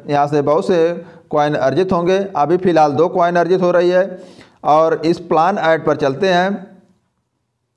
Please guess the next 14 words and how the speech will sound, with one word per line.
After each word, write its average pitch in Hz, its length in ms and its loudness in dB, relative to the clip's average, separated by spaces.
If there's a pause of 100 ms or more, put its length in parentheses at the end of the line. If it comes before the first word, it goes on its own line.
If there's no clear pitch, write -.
(600)
प्लान 170 240 2
ऐड 175 160 0
पर 175 80 0
मैंने 143 240 -2
क्लिक 139 240 -2
कर 175 120 2
दिया। 180 300 2 (340)
यहाँ 165 200 2
पर 185 180 0
ये 185 80 2
डायरेक्शन 160 460 0
दिया 185 200 4
हुआ 180 300 4
है 190 100 0